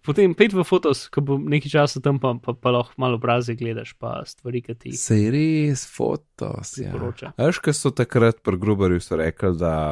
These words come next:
Speaker 2: fotka analizira na napravi, ne, in,
Speaker 1: Mhm.
Speaker 2: eh, in takrat sem, smo s-, in, in potem dejansko dela na vsaki napravi posebej,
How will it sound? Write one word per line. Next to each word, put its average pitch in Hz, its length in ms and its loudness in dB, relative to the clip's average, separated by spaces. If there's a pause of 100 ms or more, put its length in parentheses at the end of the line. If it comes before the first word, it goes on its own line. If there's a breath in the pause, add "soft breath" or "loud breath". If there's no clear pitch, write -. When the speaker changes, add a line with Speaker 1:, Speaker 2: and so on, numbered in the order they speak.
(160)
Speaker 2:
fotka 101 520 -2
analizira 90 600 2
na 85 120 2
napravi, 80 520 0
ne, 92 180 2
in, 82 120 -2 (140)
Speaker 1:
Mhm. 147 240 -6
Speaker 2:
eh, 82 300 -2 (380)
in 98 260 2 (380)
takrat - 300 -4
sem, 101 140 0
smo - 520 -6
s-, - 200 -12
in, 113 220 4
in 113 180 0
potem 135 320 -2
dejansko 127 500 -2
dela 127 220 2
na 107 120 0
vsaki 123 480 -2
napravi 107 480 0
posebej, 92 840 0